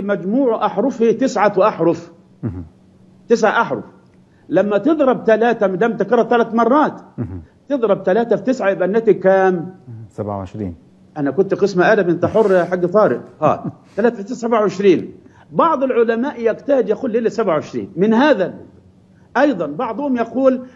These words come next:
Speaker 1: عدد كلمات سورة القدر، عدد كلمات، احنا قلنا عدد الآيات خمسة، لكن عدد الكلمات ثلاثون، ثلاثون كلمة.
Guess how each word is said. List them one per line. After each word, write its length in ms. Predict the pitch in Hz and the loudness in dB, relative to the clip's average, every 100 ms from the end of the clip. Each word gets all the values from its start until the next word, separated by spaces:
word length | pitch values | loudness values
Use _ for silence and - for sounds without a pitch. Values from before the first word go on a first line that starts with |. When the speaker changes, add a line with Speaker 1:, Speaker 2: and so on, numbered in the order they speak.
| - | -12
Speaker 1:
عدد 440 | - 226 311 262 180 | -4 -2 0 0 -2
كلمات 680 | 180 233 226 226 269 277 | -4 -2 0 -2 -2 -4
سورة 260 | 277 - 247 | -4 -4 2
القدر، 520 | 226 202 214 233 151 110 - | 2 2 0 0 -2 -8 -10
عدد 380 | 135 202 202 165 | -6 -4 -4 -2
كلمات، 460 | 202 202 208 262 165 | 2 2 2 0 -2
احنا 200 | 139 151 | -10 -8
قلنا 220 | 208 196 | -6 -6
عدد 320 | - 170 214 | -4 -4 -2
الآيات 300 | 208 196 233 | -2 -2 -4
خمسة، 440 | - 240 180 - - - _ _ - | 0 0 0 -6 -14 -20 _ _ -8
لكن 260 | 151 180 | -4 -4
عدد 340 | 175 285 294 254 | 0 2 2 0
الكلمات 600 | 226 233 233 240 277 277 | -2 0 0 0 -2 -2
ثلاثون، 420 | 233 214 202 254 247 | 0 0 -2 -4 -2
ثلاثون 500 | 214 208 202 247 208 | 0 2 0 0 0
كلمة. 500 | 208 214 160 120 | 2 2 2 -2